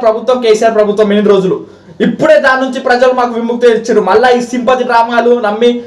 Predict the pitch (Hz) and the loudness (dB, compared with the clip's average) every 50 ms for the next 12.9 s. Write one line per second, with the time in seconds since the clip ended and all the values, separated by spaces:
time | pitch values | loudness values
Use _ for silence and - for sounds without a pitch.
0 | - - 208 240 247 247 247 247 254 233 226 226 240 247 247 240 240 233 240 240 | -4 0 2 2 2 2 2 2 2 4 4 4 4 4 4 4 4 2 4 4
1 | 254 254 254 254 240 240 240 240 254 240 240 233 240 240 240 233 240 220 208 220 | 4 4 4 4 4 4 2 0 -2 -2 -2 -2 -2 -2 -2 -2 -2 -2 -2 -2
2 | 202 214 240 240 240 240 226 220 220 220 - - 220 202 180 247 247 226 208 196 | -2 0 0 0 2 2 4 2 0 -2 -6 -8 -8 -4 0 0 0 0 0 0
3 | 196 214 - - - - - - - - - - - - - - - - - 220 | 0 -2 -2 -4 -10 -14 -20 -20 -20 -20 -20 -18 -18 -18 -20 -20 -8 -4 -2 -2
4 | 226 226 254 262 247 240 240 269 262 262 262 254 254 226 226 220 220 - 226 254 | 0 2 2 2 4 4 4 2 2 2 2 0 0 2 2 0 0 0 2 2
5 | 247 240 240 220 214 220 220 226 240 247 233 196 - - - - - - - - | 2 2 2 2 2 2 2 2 2 2 0 -2 -4 -8 -12 -20 -20 -20 -10 -2
6 | - 214 226 226 226 247 247 254 269 269 262 247 240 - 233 214 220 233 240 247 | 0 2 2 2 0 0 0 0 2 2 0 0 0 0 2 2 2 2 0 -2
7 | 269 247 254 262 262 247 240 - - - - - - - - - - - - - | -4 -2 0 2 2 2 2 -2 -4 -8 -12 -18 -18 -18 -16 -16 -16 -16 -16 -16
8 | - - - - - - - - 190 214 240 240 262 254 254 277 262 269 254 254 | -16 -14 -14 -14 -14 -8 -2 0 2 2 2 0 -2 0 0 2 2 2 0 0
9 | 254 277 254 226 220 214 254 247 254 247 262 247 247 247 247 240 277 254 247 240 | 0 0 0 0 0 0 0 -2 0 2 2 4 4 4 4 2 2 2 2 0
10 | 240 - - - 220 233 247 254 254 254 247 254 269 254 233 - 254 240 226 233 | -2 -4 -2 0 0 2 2 0 0 0 2 2 2 0 0 0 0 0 0 -2
11 | 240 - - 220 208 220 240 240 240 254 262 262 247 208 - - - - - - | -2 -2 -2 -2 -2 0 -2 -2 0 0 0 0 0 -4 -6 -8 -10 -16 -20 -18
12 | - - - - - - - - - - - - - - - 202 220 262 | -18 -18 -16 -16 -16 -14 -16 -16 -16 -16 -16 -16 -16 -12 -4 -2 0 0